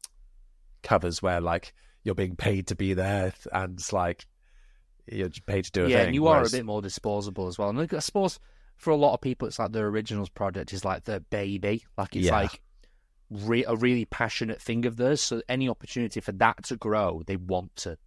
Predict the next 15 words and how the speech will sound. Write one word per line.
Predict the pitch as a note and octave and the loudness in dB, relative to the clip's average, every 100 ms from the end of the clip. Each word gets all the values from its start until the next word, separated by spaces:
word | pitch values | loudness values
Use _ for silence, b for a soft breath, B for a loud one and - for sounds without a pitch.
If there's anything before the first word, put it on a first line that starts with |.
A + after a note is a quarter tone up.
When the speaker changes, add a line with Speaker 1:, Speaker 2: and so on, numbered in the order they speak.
| - | -10
Speaker 2:
they | - | -6
want | F#2+ F#2+ F#2+ | -2 -4 -4
to | G2 | -4
grow | G2 F#2+ | 0 4
it. | D3+ - b b b - | 4 2 b b b 2
Whereas | A#2+ G#2+ | 4 4
with, | A2 G#2+ A2 | 2 2 0
with | A#2+ G#2+ - - | 2 0 0 -2
cover | D3 C3 | 0 2
stuff, | A2+ - F#2+ - | -2 -2 -4 -4
it's | - - | -8 -2
very | G#2 | -2
much | F#2+ F#2+ F2+ | 0 -4 0
like | G2 F#2 - | 0 0 0
a, | F#2+ | 0